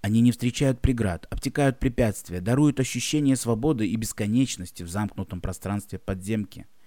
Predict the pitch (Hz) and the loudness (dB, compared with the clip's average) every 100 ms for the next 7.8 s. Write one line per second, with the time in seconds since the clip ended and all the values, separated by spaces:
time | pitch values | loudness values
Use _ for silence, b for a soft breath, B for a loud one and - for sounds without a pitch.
0 | - 117 113 135 - 180 151 131 123 123 | -4 0 6 6 6 6 8 6 6 6
1 | 143 127 113 135 139 95 - 107 113 151 | 6 4 6 6 6 2 2 0 4 4
2 | 127 123 123 160 104 - 78 78 - 131 | 4 4 2 2 -2 -4 -6 -8 0 2
3 | 170 - 123 117 117 110 143 113 95 120 | 4 4 4 4 4 4 4 2 2 0
4 | 147 87 - 107 117 135 127 113 101 139 | 0 -2 -4 -2 2 2 2 -2 2 2
5 | 139 226 - 110 104 123 143 104 95 107 | 4 0 0 -2 -2 0 0 0 -2 -2
6 | - 131 113 101 - 160 165 117 120 - | 0 0 0 -4 -2 0 0 0 0 -2
7 | 92 87 - 92 113 95 - | -6 -6 -8 -2 0 0 -4